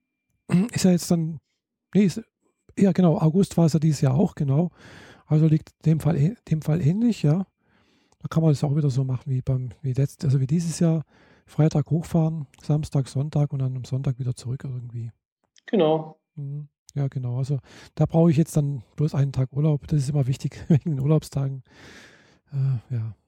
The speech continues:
Speaker 2: Mhm.
Speaker 1: Ja.
Speaker 2: Ja, in der Schweiz habe ich jetzt auch ein bisschen wenig Ur-, weniger Urlaub.
Speaker 1: Mhm.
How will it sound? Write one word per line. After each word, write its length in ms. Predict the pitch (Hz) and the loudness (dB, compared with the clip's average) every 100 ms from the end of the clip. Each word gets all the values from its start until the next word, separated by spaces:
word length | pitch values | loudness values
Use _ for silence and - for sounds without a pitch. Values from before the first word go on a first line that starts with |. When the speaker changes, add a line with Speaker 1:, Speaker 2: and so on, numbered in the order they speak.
| _ _ _ | _ _ _
Speaker 2:
Mhm. 540 | 135 131 131 143 - _ _ _ _ _ _ _ _ _ _ _ _ _ _ _ - _ - | 0 2 0 -2 -10 _ _ _ _ _ _ _ _ _ _ _ _ _ _ _ -20 _ -14
Speaker 1:
Ja. 80 | 123 113 _ | -14 -14 _
Speaker 2:
Ja, 280 | 139 143 143 | 2 4 4
in 140 | 135 | 2
der 100 | 135 | 0
Schweiz 320 | 131 147 147 | 0 0 0
habe 140 | 156 139 | 0 0
ich 60 | |
jetzt 160 | 139 131 | -2 -4
auch 220 | 139 139 | -6 -4
ein 60 | 139 | -2
bisschen 320 | 139 - 127 | -2 0 2
wenig 260 | 127 160 165 | 2 2 0
Ur-, 280 | 165 160 | 0 2
weniger 440 | 143 156 170 170 170 | 4 4 4 4 2
Urlaub. 400 | 165 175 180 175 | 4 4 2 -2
Speaker 1:
Mhm. 260 | 165 170 | -8 -12